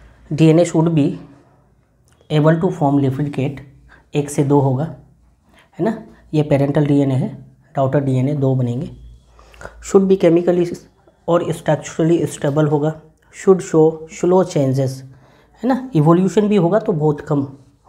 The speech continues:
होंगे। Should be able to express itself, खुद को express कराना, ये सारी characters होंगे, है ना, Genetic materials के। आज हम लोग देखेंगे आरएनए वर्ल्ड क्या होता है।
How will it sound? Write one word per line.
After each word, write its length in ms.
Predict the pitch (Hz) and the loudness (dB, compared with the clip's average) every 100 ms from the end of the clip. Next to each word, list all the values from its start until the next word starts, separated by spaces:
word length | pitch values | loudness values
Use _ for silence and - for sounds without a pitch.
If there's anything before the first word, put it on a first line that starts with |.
| 143 | -10
होंगे। 260 | 135 131 - - - - - - - - | -8 -8 -12 -20 -20 -20 -20 -20 -20 0
Should 180 | 202 202 | 2 4
be 80 | 240 | 4
able 260 | 175 170 190 | 4 4 4
to 140 | 196 | 4
express 500 | 160 151 - 165 165 - | 0 -2 -6 -4 -4 -4
itself, 480 | 147 - 131 120 | -6 -4 -8 -8
खुद 240 | - 180 180 | -6 -6 -4
को 160 | - 175 - - _ _ - | -2 -2 -4 -16 _ _ -6
express 520 | 160 - 160 156 160 | -6 -4 0 0 0
कराना, 360 | - 135 131 131 - 160 | -6 -6 -6 -8 -10 -2
ये 180 | 165 | 0
सारी 320 | 180 170 147 160 | 0 0 0 0
characters 520 | 143 135 147 151 - | 0 -2 -2 -4 -2
होंगे, 180 | 135 131 - - - - - - - - | -2 -2 -4 -12 -20 -20 -20 -20 -20 -6
है 80 | 180 | -4
ना, 120 | 202 | -2
Genetic 420 | 151 139 143 170 | 0 0 0 0
materials 420 | 156 131 165 175 170 | 0 2 2 2 0
के। 180 | 156 208 - - - - - | -6 -6 -14 -20 -20 -4 2
आज 200 | 170 165 | 4 4
हम 120 | 160 | 2
लोग 140 | 170 175 | 2 2
देखेंगे 420 | 143 147 139 202 - 156 | 0 0 -2 -4 -4 -4
आरएनए 340 | 147 151 160 | 0 2 2
वर्ल्ड 380 | 151 127 117 113 - - _ _ _ _ _ _ | 2 0 -4 -6 -14 -20 _ _ _ _ _ _
क्या 120 | - 127 | -8 -6
होता 260 | 117 151 | -4 -4
है। 100 | 185 | -6